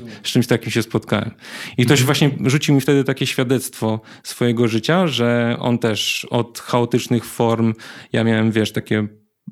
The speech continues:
Speaker 1: wręcz noizowe, ym, hałaśliwe w ogóle utwory,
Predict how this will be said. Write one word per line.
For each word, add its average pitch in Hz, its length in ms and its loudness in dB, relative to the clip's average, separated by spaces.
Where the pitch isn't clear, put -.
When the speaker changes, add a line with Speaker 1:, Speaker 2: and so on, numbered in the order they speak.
Speaker 1:
wręcz 117 560 -2
noizowe, 117 960 2
ym, 113 440 0
hałaśliwe 135 560 2
w 123 60 0
ogóle 127 220 2
utwory, 127 420 0